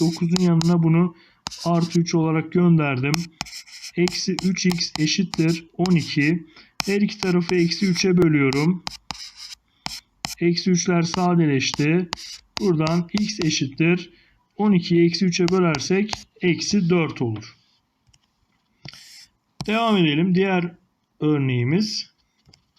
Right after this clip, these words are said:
Ne yapıyoruz arkadaşlar? Dağıtıyoruz. İki çarpı a. Bunda bunu çarptık. Eksi dört eşittir. Sırayla gidiyorum.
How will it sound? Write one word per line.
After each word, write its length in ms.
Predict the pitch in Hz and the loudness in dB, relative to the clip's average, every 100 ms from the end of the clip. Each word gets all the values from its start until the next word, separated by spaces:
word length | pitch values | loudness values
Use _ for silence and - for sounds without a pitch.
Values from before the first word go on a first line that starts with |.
| _ _ _ _ _ _ _ - | _ _ _ _ _ _ _ -6
Ne 60 | 254 | -2
yapıyoruz 520 | 226 170 165 135 135 | 0 2 0 0 -2
arkadaşlar? 640 | 131 123 135 139 226 208 | -2 -2 -4 -2 -2 0
Dağıtıyoruz. 760 | 220 196 180 - 135 113 - 170 | 0 0 0 0 0 0 -4 -4
İki 220 | 196 214 | 0 0
çarpı 460 | 208 170 147 170 220 202 | 0 0 -2 -4 -6 -4
a. 120 | 170 120 117 - - - - - - - _ _ _ _ _ _ - - - - - | -4 -4 -8 -10 -10 -10 -8 -10 -10 -14 _ _ _ _ _ _ -16 -14 -16 -20 -6
Bunda 260 | 202 220 202 | 0 2 2
bunu 200 | 202 202 | 2 2
çarptık. 600 | 208 180 175 180 - - | 0 0 0 -2 -2 0
Eksi 400 | 165 - 170 143 | 0 0 -2 -2
dört 360 | 143 165 165 - - _ _ _ _ _ _ - - _ 170 | -2 -2 -6 -16 -20 _ _ _ _ _ _ -14 -14 _ -2
eşittir. 800 | 175 208 180 - 147 - - _ _ _ _ _ _ _ | 0 0 -2 0 -2 -2 -8 _ _ _ _ _ _ _
Sırayla 400 | - 214 190 190 | -6 -2 0 2
gidiyorum. 360 | 208 196 165 | 2 2 2